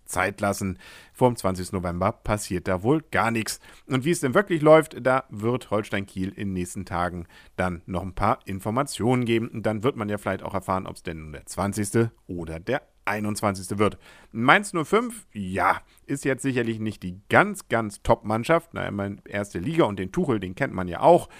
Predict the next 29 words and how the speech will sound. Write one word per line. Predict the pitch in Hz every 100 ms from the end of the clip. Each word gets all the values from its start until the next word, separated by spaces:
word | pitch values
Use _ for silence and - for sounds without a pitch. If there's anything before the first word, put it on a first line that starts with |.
| - -
Und, | 117 123 -
äh, | 104 107 104 120
von | - 95 95
letzten | 95 107 -
Jahr | 98 98
kennt | 101 107 -
man | 95
ja | 95
auch | 85 92
noch | 101 92 - - -
die | 90
Boyband, | 90 101 156 143 147 151 147
die | 131 131 120
ja | 113
nun | 107 107
nicht | 107 107
mehr | 95
zusammen | 90 87 107 151
ist. | 151 131 - - - -
Na | 143
gut, | 113 98
aber | 117 151 165
ein | 196 247
bisschen | 240 - 190 170
ist | - 135
da | 127
sicherlich | 104 104 101 95 95
noch, | 87 - -
äh, | 90 90